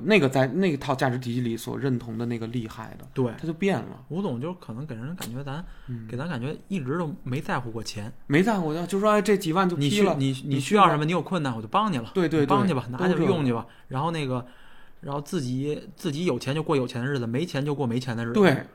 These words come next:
Speaker 1: 对，
Speaker 2: 也，
Speaker 1: 哎，心态还
Speaker 2: 也没有因为，
Speaker 1: 都特别那个。
Speaker 2: 当然他也沉沦过啊。
Speaker 1: 对，对，对。
Speaker 2: 但是没有因为自己破产什么要死要活呀什么的，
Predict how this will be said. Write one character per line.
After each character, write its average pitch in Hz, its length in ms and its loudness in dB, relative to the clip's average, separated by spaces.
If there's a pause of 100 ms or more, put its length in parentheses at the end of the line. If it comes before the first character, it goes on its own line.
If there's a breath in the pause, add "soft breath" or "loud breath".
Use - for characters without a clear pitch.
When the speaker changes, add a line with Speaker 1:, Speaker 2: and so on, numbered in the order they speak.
Speaker 1:
对， 190 180 0 (260)
Speaker 2:
也， 143 80 -8
Speaker 1:
哎， 196 100 0
心 233 200 2
态 190 140 4
还 120 180 0 (100)
Speaker 2:
也 135 120 2
没 131 140 2
有 202 160 4
因 139 60 2
为， 143 60 2
Speaker 1:
都 - 60 4
特 127 40 2
别 123 100 2
那 175 60 4
个。 185 40 6
Speaker 2:
当 - 0 -
然 196 100 4
他 214 120 2
也 135 80 2
沉 - 180 -4
沦 127 220 0
过 123 80 -2
啊。 - 240 -10
Speaker 1:
对， 135 140 4
对， 127 140 2
对。 120 40 2
Speaker 2:
但 139 100 4
是 123 60 4
没 120 140 0
有 170 140 0
因 135 180 -2
为 135 140 0
自 131 120 -8
己 117 100 -4
破 139 180 -4
产 107 240 -4
什 120 80 -4
么 120 200 -2
要 139 160 -2
死 120 100 -4
要 120 100 -2
活 117 240 -6
呀 135 140 0
什 120 100 -4
么 120 80 -2
的， 123 80 0